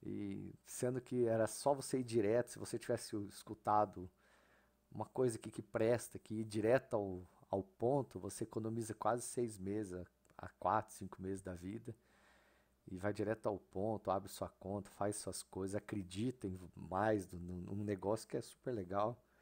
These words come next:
e que te possibilita, sim, ganhos diários, ganhos em segundos, ou ganhos de todo jeito que você pensar que dá pra fazer,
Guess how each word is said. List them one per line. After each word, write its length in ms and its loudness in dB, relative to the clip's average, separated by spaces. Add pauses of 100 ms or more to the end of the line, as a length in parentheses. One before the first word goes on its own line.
(880)
e 140 -8
que 160 -10
te 80 -14
possibilita, 600 -4
sim, 320 -6
ganhos 720 -4 (100)
diários, 640 2
ganhos 440 -2
em 60 -4
segundos, 760 -4
ou 240 4
ganhos 400 2
de 180 -12
todo 160 -2
jeito 220 2
que 40 -10
você 100 -4
pensar 520 -2
que 160 -12
dá 140 -2
pra 120 -10
fazer, 480 -4